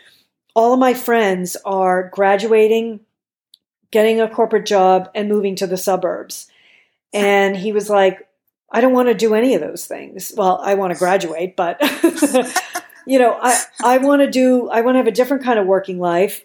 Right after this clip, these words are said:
And I, I want to live in the city. There's so many more resources. I don't have to own a car. You know, I can, uh, I can access things so much more easily. And I, I really don't want to buy a house in the suburbs." But it was, it was,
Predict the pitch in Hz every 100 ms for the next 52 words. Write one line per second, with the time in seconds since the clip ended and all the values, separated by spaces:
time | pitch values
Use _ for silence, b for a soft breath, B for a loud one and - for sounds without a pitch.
0 | - 214 208 202 190 - - - 208 226
1 | 247 240 202 190 180 180 175 185 208 190
2 | - 233 233 214 196 185 190 196 190 185
3 | 202 190 180 220 220 - 190 185 - 175
4 | 175 180 - B B B 196 185 180 180
5 | 196 180 - - 208 - - 196 196 -
6 | 214 233 - 196 185 - 196 185 180 214
7 | 208 208 196 190 214 247 240 190 185 185
8 | 208 214 202 _ 214 233 262 226 269 302
9 | 196 170 165 160 175 185 202 190 - -
10 | 120 120 - B B B B _ 254 262
11 | 269 269 - _ _ _ 240 233 208 -